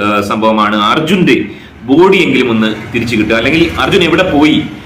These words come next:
ആ, എന്നുള്ള ഏറ്റവും വലിയ ചോദ്യത്തിന്റെ ഉത്തരത്തിനായി മലയാളികൾ ഒന്നടങ്കം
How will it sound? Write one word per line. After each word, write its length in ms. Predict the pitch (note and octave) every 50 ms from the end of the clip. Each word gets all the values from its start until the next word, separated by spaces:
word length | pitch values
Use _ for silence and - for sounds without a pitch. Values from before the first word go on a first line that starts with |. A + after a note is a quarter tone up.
| - - - - -
ആ, 260 | F#2+ A2 A2 A2+ A2
എന്നുള്ള 300 | A2+ C3 C3+ C#3 C3+ C3+
ഏറ്റവും 440 | A#2 - - - - G#3+ G3 - D#3
വലിയ 340 | C#3+ C#3 D3 D#3 F3 E3 D3 - A#2+ - -
ചോദ്യത്തിന്റെ 480 | C#3+ C#3 C3+ C3+ C3+ C#3 C#3+ C3+ C3+ C3
ഉത്തരത്തിനായി 560 | B2 B2+ B2 D3+ D3+ D#3 D#3 C3+ C3+ C3 B2+
മലയാളികൾ 520 | B2 A#2+ A#2+ B2+ C3+ C#3 D3 D3 D3+ D3+
ഒന്നടങ്കം 560 | E3 F#3 G3 G#3+ G#3+ F#3+ F3+ D#3 C#3 C#3 A#2